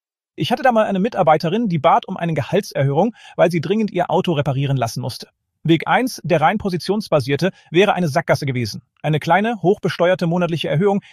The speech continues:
hätte ihr akutes Problem nicht gelöst. Weg zwei, der interessenbasierte, war da viel besser. Wir haben erkannt, dass ihr wahres Bedürfnis zuverlässige Mobilität war. Und zufällig plante ich ohnehin die Einführung von Firmenwagen,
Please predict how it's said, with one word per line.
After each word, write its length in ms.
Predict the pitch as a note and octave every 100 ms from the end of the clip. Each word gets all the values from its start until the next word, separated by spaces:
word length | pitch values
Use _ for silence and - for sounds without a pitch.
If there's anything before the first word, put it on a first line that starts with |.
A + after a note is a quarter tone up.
| _
hätte 200 | G#3+ A#3
ihr 160 | F#3 E3+
akutes 360 | - A3+ G#3
Problem 300 | - E3 E3+
nicht 140 | E3 -
gelöst. 420 | B2 - - _ _ _ -
Weg 180 | E3+ F#3
zwei, 300 | F3+ F#3 C4 -
der 160 | F3+
interessenbasierte, 800 | F#3 E3+ G3 E3+ B2+ C3 C#3 A#3 D4
war 140 | F#3 F#3+
da 80 |
viel 140 | - F#3
besser. 280 | - - - _ _ _
Wir 160 | C#3+ F3
haben 100 | B3+
erkannt, 380 | G#3+ F3 A3 -
dass 140 | E3
ihr 100 | F3
wahres 300 | E3 G3+ F#3
Bedürfnis 520 | E3+ E3 F3+ F3+ - -
zuverlässige 600 | - G3 F3 F3 F#3 E3+
Mobilität 560 | E3 D3+ D3+ D#3 F#3
war. 220 | C2 - _ _ - -
Und 120 | G3+
zufällig 480 | - B3+ - A3+ -
plante 260 | F#3+ F#3 G3
ich 160 | F#3+
ohnehin 300 | - F3+ F#3+
die 140 | G3 -
Einführung 420 | F3 - F3 F3+
von 220 | - E3+
Firmenwagen, 500 | - A3+ B2+ G#2